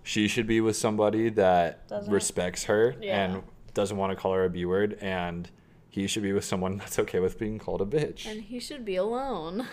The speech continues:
Speaker 1: <laughs>
Speaker 2: 'cause that person doesn't
Speaker 1: He
Speaker 2: exist.
Speaker 1: should just hook up with his best friend, Victor.
Speaker 2: Honestly.
Speaker 1: Victor.
Speaker 2: Vector.
Speaker 1: Oh, yeah.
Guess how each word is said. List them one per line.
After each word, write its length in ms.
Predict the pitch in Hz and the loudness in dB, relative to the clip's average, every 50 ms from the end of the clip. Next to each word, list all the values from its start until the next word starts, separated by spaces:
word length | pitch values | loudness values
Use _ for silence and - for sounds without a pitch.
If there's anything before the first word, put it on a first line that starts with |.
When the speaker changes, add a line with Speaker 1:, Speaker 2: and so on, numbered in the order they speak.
| - 113 98 | -10 -8 -8
Speaker 1:
<laughs> 200 | 98 98 - - | -8 0 8 8
Speaker 2:
'cause 560 | 190 190 - 208 185 143 - 202 - 202 - | 8 8 8 4 2 2 -2 -4 -8 -8 -8
that 280 | - 185 180 196 185 - | -6 -6 -6 -6 -6 -8
person 280 | 175 185 - - 202 196 | -10 -10 -10 -8 -6 -4
doesn't 240 | 190 185 220 214 226 | -4 -4 -4 -6 -8
Speaker 1:
He 60 | 233 | -8
Speaker 2:
exist. 460 | 226 233 262 285 - 123 120 123 - | -10 -10 -10 -8 -6 -2 -2 -2 0
Speaker 1:
should 100 | 151 143 | 0 0
just 200 | 147 151 135 - - | 2 2 0 2 2
hook 160 | 131 117 - | 2 4 4
up 160 | 120 117 - | 2 2 2
with 100 | 127 - 120 | -2 -2 -2
his 120 | 107 95 | -2 0
best 280 | 87 95 101 101 - - | 2 0 0 0 -2 -6
friend, 280 | 107 104 90 80 80 90 | -6 -6 -4 -4 -4 -4
Victor. 400 | 101 - - 82 76 78 85 98 - - | -6 -4 -4 -6 -6 -6 -6 -10 -12 -14
Speaker 2:
Honestly. 720 | - 202 202 202 196 185 190 196 - - - - 202 214 220 220 226 226 240 - - - - - - - - - | -12 -12 -10 -10 -10 -10 -12 -14 -16 -16 -16 -14 -14 -14 -14 -14 -14 -14 -16 -16 -18 -20 -20 -20 -20 -20 -20 -16
Speaker 1:
Victor. 1300 | 104 92 90 101 123 135 - - 139 117 110 104 95 92 87 82 80 78 76 73 67 73 - - - - - - - - - - - - _ - - _ - _ - - - - - - - _ _ - - | -12 -2 2 2 2 2 0 -2 0 2 2 2 2 0 0 0 -2 -2 -2 -4 -6 -8 -10 -12 -12 -14 -16 -20 -20 -20 -20 -20 -20 -20 _ -20 -20 _ -20 _ -20 -20 -20 -20 -20 -20 -20 _ _ 0 0
Speaker 2:
Vector. 680 | 311 233 - - - - 214 175 131 117 90 - - - - - - - - - - _ _ - | 0 0 0 -6 -10 -8 -8 -8 -8 -10 -14 -16 -18 -20 -20 -20 -20 -20 -20 -20 -20 _ _ 6
Speaker 1:
Oh, 260 | 185 180 185 214 240 | 8 8 8 8 4
yeah. 760 | 240 233 226 202 180 175 165 165 160 156 156 160 156 180 196 | 4 6 8 8 8 10 10 8 8 8 6 4 0 -2 -6